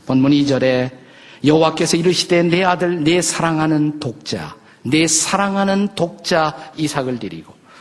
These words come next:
아브라함이 그 아들 이삭을 얼만큼 사랑했을까요? 본문을 읽어보면 정답은 이거예요. 우상이 될 만큼,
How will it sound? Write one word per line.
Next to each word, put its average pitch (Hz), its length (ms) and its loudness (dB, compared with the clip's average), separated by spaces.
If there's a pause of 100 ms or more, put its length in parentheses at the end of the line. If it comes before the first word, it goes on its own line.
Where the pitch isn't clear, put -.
(840)
아브라함이 160 680 0 (120)
그 180 160 0
아들 165 280 0
이삭을 151 480 -2
얼만큼 190 440 -4
사랑했을까요? 120 840 -8 (880)
본문을 151 300 0
읽어보면 135 440 0
정답은 131 540 -2
이거예요. 90 360 -12 (800)
우상이 143 500 0
될 131 120 0
만큼, - 480 -8